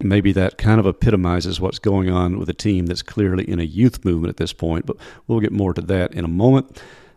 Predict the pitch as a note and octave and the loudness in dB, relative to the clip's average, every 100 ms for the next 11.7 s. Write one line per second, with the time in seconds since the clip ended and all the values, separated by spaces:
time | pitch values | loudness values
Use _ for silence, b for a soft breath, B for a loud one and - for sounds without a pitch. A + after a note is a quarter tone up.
0 | - - G2+ - G#2+ G2+ F2+ E2+ E2 A2 | -12 -4 -2 0 0 2 0 -4 -2 4
1 | A2 - A2 G#2 F#2 - G2 G#2 G#2+ A2 | 4 2 0 2 0 0 0 2 2 2
2 | E2+ E2+ - - - A#2+ G#2 D#2 - - | 0 -4 -6 -8 0 4 4 2 -6 -12
3 | F2 F2+ G#2+ A2 G#2+ F2+ - G#2 F#2+ F2+ | -8 0 2 4 2 0 -2 0 0 -2
4 | - F2+ E2 E2 G2+ A2 A2 - B2 B3+ | -4 -4 -2 0 2 2 2 -2 -8 -14
5 | _ F#2+ F2 D#2+ D#2+ D#2+ G2+ A#2 C3+ C#3 | _ -8 -8 -6 -6 -2 2 4 4 4
6 | C#3 - B B B B B - A#2 G#2+ | 2 -2 B B B B B 2 4 4
7 | - B2 B2 - A2 - A2 G#2 G2 F2+ | 2 4 4 2 0 0 0 0 0 0
8 | G2+ G#2 F#2 G2 - - F#2 E2+ E2+ E2+ | 2 2 2 -2 -2 -6 -4 -4 -4 -2
9 | G2 C3 A#2+ A#2+ A#2+ G2+ F#2+ F2+ B B | 0 2 2 2 2 2 0 -2 B B
10 | B B - G#2 - - G#2 G2 F#2 F#2 | B B -2 0 -2 -2 0 0 0 0
11 | G#2+ - - A#2 A#2+ B2 A2+ | 0 -2 0 2 4 2 0